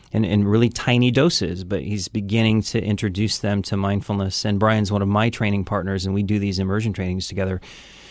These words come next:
So I think we're starting to get, you know,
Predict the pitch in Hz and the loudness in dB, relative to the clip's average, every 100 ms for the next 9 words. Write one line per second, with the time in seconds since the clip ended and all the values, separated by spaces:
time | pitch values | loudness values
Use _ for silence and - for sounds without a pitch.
0 | - - - - _ - 156 139 - 185 | -20 -20 -20 -20 _ 2 4 4 4 2
1 | 190 156 135 - 123 120 107 92 104 101 | 4 4 2 4 4 4 2 0 2 4
2 | 98 - - - _ _ 117 101 101 | 2 0 -14 -20 _ _ -6 -2 -2